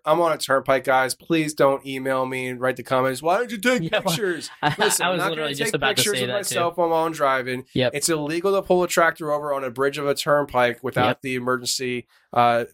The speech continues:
Speaker 1: rest area. There's, there's pullouts where it's an emergency spot. I can't just pull my truck over on a bridge of the road, get out, and chase
Speaker 2: <laughs>
Speaker 1: around a Bigfoot on the turnpike when
Speaker 2: Or a
Speaker 1: there's,
Speaker 2: U F O. <laughs>
Speaker 1: you know, fifteen foot barrier
Speaker 2: Ye-
Speaker 1: walls there. Uh, it's just not
Speaker 2: Yeah.
Speaker 1: gonna happen. So don't, don't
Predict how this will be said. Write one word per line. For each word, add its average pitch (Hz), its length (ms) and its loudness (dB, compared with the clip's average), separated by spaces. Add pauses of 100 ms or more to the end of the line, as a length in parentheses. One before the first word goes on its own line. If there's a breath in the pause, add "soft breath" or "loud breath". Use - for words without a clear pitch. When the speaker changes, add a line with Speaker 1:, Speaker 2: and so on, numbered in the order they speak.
Speaker 1:
rest 135 300 2
area. 101 360 -2
There's, 117 260 2
there's 117 280 2
pullouts 135 760 2
where 127 160 0
it's 117 240 -4
an 113 80 -4
emergency 123 360 0
spot. 113 320 2 (240 soft breath)
I 123 120 4
can't 170 280 4
just 160 160 -8
pull 156 200 4
my 131 100 2
truck 143 320 2
over 117 280 0
on 113 100 -2
a 107 40 -8
bridge 131 220 0
of 127 40 -4
the 120 60 -4
road, 123 320 0
get 139 280 2
out, 135 340 4 (220 soft breath)
and 123 140 0
chase 147 300 2
Speaker 2:
<laughs> - 0 -
Speaker 1:
around 135 280 2
a 123 40 -2
Bigfoot 131 540 2
on 123 100 -2
the 120 80 -8
turnpike 131 720 2 (200 soft breath)
when 131 160 4
Speaker 2:
Or 160 120 2
a 160 40 0
Speaker 1:
there's, 151 80 -2
Speaker 2:
U 139 120 -4
F 123 120 -4
O. 113 180 0 (120)
<laughs> 156 80 2
Speaker 1:
you 139 80 -2
know, 127 100 0
fifteen 156 500 0
foot 139 240 2 (160)
barrier 143 340 4
Speaker 2:
Ye- 127 60 0
Speaker 1:
walls 117 440 2
there. 113 380 0 (260)
Uh, 127 60 0
it's 131 180 0
just 123 120 0
not 131 140 0
Speaker 2:
Yeah. 117 60 -2
Speaker 1:
gonna 117 120 -6
happen. 110 280 -6
So - 140 -2
don't, 147 300 0
don't 147 300 4